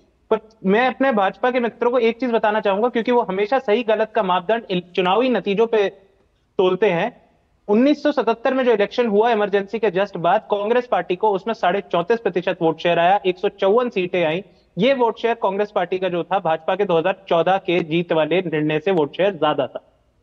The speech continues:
इसका मतलब ये नहीं है कि जो emergency में हुआ वो गलत नहीं था, वो गलत था। But यही है कि आज अगर आप पचास साल बाद, rather उनचास साल बाद आप उस चीज को, मुद्दे को उखाड़ रहे हैं और ये भी नहीं कह रहे कि हम, अ, संविधान संवेदना दिवस मनाएंगे या बच्चों को संविधान के बारे में बताएंगे,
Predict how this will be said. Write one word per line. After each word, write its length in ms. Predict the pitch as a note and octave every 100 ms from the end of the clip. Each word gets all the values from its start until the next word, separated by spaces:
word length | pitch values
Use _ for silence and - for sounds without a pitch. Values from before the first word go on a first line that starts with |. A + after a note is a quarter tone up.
| _ F3+
इसका 220 | F3+ B3+
मतलब 240 | B3 B3
ये 180 | A3+ C4
नहीं 180 | B3+ C#4
है 100 | C#4+
कि 80 | C#4
जो 100 | B3+
emergency 460 | G#3+ G3+ G#3+ G#3+
में 100 | A#3+
हुआ 220 | A3+ A3
वो 180 | A3+ A#3
गलत 280 | G3 F3 -
नहीं 180 | E3+ F#3+
था, 140 | A3
वो 120 | B3 G3+
गलत 260 | D#3 F3+ F#3
था। 340 | - E3 - _ _ _ _ F#3
But 80 | F#3
यही 240 | F#3+ A3+
है 200 | C#4 C4+
कि 200 | C#4 C#4+ C#4+ -
आज 300 | G#3 B3+ C#4
अगर 360 | A3+ A3+ A#3+
आप 160 | B3 B3
पचास 340 | G3+ - G3+ A3+
साल 260 | - G3+
बाद, 360 | E3+ D#3+ D#3+ F3 E3+
rather 320 | F3 F3 A#3
उनचास 560 | G#3+ G#3 G#3+ A3 A3+ C4
साल 300 | - G#3+ F#3
बाद 340 | E3+ F#3+ -
आप 220 | F3 F#3+ F#3
उस 200 | F3+ -
चीज 220 | F#3 F3
को, 120 | F#3+
मुद्दे 300 | F3 D#3+ F#3
को 140 | F3+ E3+
उखाड़ 300 | D3+ F3 F3+
रहे 160 | D#3+
हैं 180 | D3 F3+
और 140 | G#3 G#3 - _ F#3
ये 120 | B3+
भी 100 | D4
नहीं 180 | C#4 B3
कह 100 | A#3+
रहे 80 |
कि 100 | B3
हम, 140 | B3+ C4
अ, 60 | B3+ - F3
संविधान 680 | F#3+ F#3+ F3 F#3+ F#3+ G#3 A#3+
संवेदना 540 | G#3+ F3+ F#3+ G#3+ B3+
दिवस 280 | G#3 G3 G3
मनाएंगे 400 | F#3 F3 F3+ F#3
या 140 | F#3 F#3
बच्चों 300 | F#3 - A3
को 80 |
संविधान 460 | - E3+ E3 F3+ B3+
के 120 | A#3+
बारे 180 | G3+ F#3
में 120 | F3+
बताएंगे, 480 | D#3+ D3+ C#3+ D3